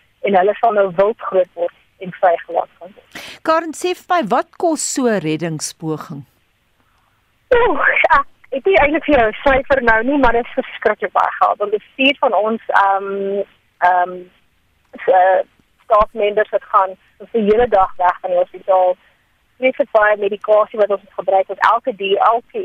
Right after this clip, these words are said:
Speaker 1: een van daai sewentig het ons, ehm, onder sedasie gehad om hulle ordentlik te ondersoek. Elkeen het 'n microchip gekry.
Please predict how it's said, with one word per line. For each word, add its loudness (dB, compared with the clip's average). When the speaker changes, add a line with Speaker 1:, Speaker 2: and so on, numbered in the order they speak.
Speaker 1:
een -2
van -2
daai 2
sewentig -4
het -16
ons, -4
ehm, -2
onder 0
sedasie -2
gehad 2
om -16
hulle 2
ordentlik -4
te -4
ondersoek. -4
Elkeen 0
het -2
'n 0
microchip -4
gekry. 0